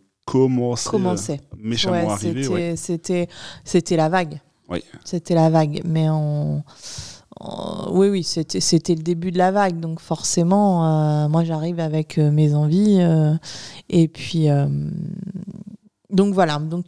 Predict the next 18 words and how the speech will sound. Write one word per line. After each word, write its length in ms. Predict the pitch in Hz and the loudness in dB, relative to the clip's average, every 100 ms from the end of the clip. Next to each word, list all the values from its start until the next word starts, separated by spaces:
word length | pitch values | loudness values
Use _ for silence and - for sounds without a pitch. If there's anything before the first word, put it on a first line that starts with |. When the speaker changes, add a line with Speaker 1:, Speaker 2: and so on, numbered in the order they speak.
| - | -10
Speaker 2:
tout 140 | - 214 | 0 2
naturellement, 640 | 214 208 226 214 208 214 | 4 2 -2 0 0 0
il 100 | 214 | 0
me 120 | 190 | 0
dirige 320 | 175 196 214 220 | -2 -2 -4 -4
sur 240 | - 190 | 0 2
une 140 | 180 180 | 2 0
formation 580 | 214 190 185 190 220 214 | 0 2 4 2 0 -2
création 440 | - 185 185 202 | 2 0 2 0
d'entreprise, 800 | 175 170 170 160 - 185 202 190 | 0 -2 -4 -4 -2 0 0 0
euh, 280 | 170 165 160 - - - - - | 0 2 0 -4 -16 -18 -18 -6
de 120 | 196 | 0
cent 220 | - 190 | 2 0
quarante-cinq 640 | 190 175 175 175 170 165 180 | 0 0 0 -2 -2 -2 2
heures. 380 | 180 190 185 170 | 2 2 -2 -8
Et 220 | 160 151 | -8 -4
là, 340 | 160 180 185 | 0 2 0
euh, 260 | 165 160 | -2 -4